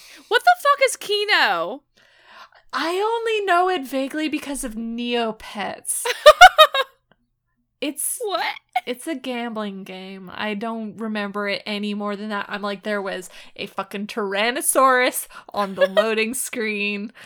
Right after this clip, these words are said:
Speaker 2: and I was never good at it, and it cost Neo points," and I was like, "Not about it." I went to the Wheel of Misfortune,
Speaker 1: <laughs>
Speaker 2: and I rolled that fucker every day.
Speaker 1: Oh my God.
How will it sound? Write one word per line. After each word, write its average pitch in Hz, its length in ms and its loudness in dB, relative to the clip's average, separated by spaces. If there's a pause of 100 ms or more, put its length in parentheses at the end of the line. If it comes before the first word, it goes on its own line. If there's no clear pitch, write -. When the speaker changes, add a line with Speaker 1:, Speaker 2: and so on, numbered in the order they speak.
(140)
Speaker 2:
and 196 200 -4
I 196 80 -2
was 208 180 -8
never 269 360 2
good 294 260 8
at 247 240 8
it, 240 260 2
and 208 220 2
it - 100 -6
cost - 640 2
Neo 233 340 0
points," 226 580 -4
and 190 220 -4
I 196 180 -2
was 208 240 -6
like, 214 260 -4
"Not 262 400 10
about 226 320 6
it." 202 120 0
I 214 120 2
went 226 200 0
to - 100 -16
the 226 100 -2
Wheel 240 260 2
of 262 60 0
Misfortune, 262 580 0
Speaker 1:
<laughs> - 0 -
Speaker 2:
and 202 160 -8
I 185 80 -8
rolled 202 320 -4
that 208 300 -4
fucker - 280 -4
every - 240 -8
day. - 280 -10 (340)
Speaker 1:
Oh 208 480 -6 (240)
my 185 240 -8
God. 170 400 -6